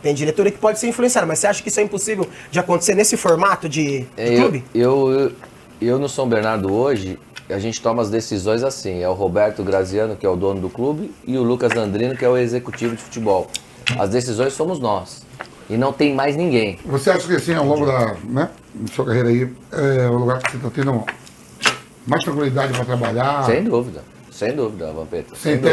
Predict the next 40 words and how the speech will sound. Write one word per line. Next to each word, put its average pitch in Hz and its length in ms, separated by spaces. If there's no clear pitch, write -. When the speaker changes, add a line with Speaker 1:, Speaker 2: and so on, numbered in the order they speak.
Speaker 3:
interferência, 139 380
será 156 140
que 170 100
o 160 260
Santos, 170 400
Corinthians, 147 720
Speaker 2:
Isso, 104 420
isso, 98 160
Speaker 3:
não 87 100
Speaker 2:
isso. 196 80
Speaker 3:
deixa 175 220
eu 131 40
trabalhar 127 320
em 113 40
paz, 107 280
né? 127 180
Speaker 2:
É, - 120
Speaker 3:
A 156 40
Speaker 2:
não, 156 80
Speaker 3:
parte 233 240
política, 196 580
né? 139 200
Speaker 2:
é, 131 40
a 113 100
parte - 260
política, 131 360
ela 165 100
te - 140
Speaker 3:
E 175 60
a 170 80
Speaker 2:
pesa 165 140
Speaker 3:
parte 160 160
Speaker 2:
muito. 151 160
Speaker 3:
política, 175 280
às 151 60
vezes 202 260
Speaker 2:
Porque 208 80
Speaker 3:
assim, - 380
o - 40
coordenador 185 800